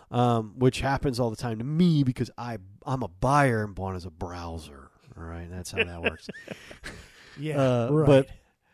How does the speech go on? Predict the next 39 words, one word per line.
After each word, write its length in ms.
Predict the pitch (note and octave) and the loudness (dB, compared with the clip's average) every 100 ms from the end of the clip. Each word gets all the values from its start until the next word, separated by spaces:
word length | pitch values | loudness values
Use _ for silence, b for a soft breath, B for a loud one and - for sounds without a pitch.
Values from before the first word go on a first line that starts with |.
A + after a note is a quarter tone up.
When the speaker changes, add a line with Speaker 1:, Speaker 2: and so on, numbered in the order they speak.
| B B B - | B B B 2
Speaker 1:
uh, 460 | C3 C3+ A#2+ A2 C#3 | 6 6 4 0 2
well, 280 | C3+ C3+ | 6 6
and, 280 | D3+ D#3 D#3 | 8 6 4
and 240 | F#3 D3+ C#3 | 4 2 2
to 60 | |
be 160 | C#3 E3 | 2 4
fair, 320 | - C#3+ A#2 | 6 6 6
he's 180 | A2+ A2+ | 2 0
got 180 | B2+ A2 | 0 -2
the 80 | G2+ | -4
same 300 | B2 A#2 A2 | -4 -4 -4
closet 420 | C3 A2+ G#2+ G2+ | -2 -2 -2 -6
full 200 | A#2+ G#2+ | -4 -4
of 140 | G2 | -2
guns, 280 | A#2+ A2+ G#2+ | 0 0 -2
and 140 | G#3+ | -4
I, 80 | G#2 G2 | -6 -6
"God, 520 | G#3+ C4 C4 B3 B3+ | 0 2 2 0 -4
there's 300 | B3+ B3+ A3+ | -2 -2 -4
too 240 | - C4 D#4+ | 0 2 4
many 260 | E4 D4 B3 | 4 2 -2
guns 340 | A#3+ C#4 D4+ C4+ | -2 0 0 -2
in 140 | B3 | 0
this 180 | B3 A3+ | 0 -2
closet" 640 | A3 C4 C#4 C4 G3+ C#3 | 2 4 4 2 0 2
that 140 | C3+ C3 | 4 4
I 120 | B2+ | 2
have, 240 | G2 D#2+ | -2 -8
all 100 | E2 | -10
right? 280 | F2 G#2 A2+ | -8 -6 -6
So 160 | - A2+ | -6 -6
he 120 | C3 | -6
buys 340 | B2+ B2 A#2 | -6 -6 -6
just 240 | G#2+ C#3 C#3 | -2 -2 0
as 120 | B2 | -4
many 260 | A#2 A2+ A2+ | -2 -2 -2
as 160 | G2+ | -4
I 160 | F2+ E2+ | -6 -8
do. 160 | E2 | -10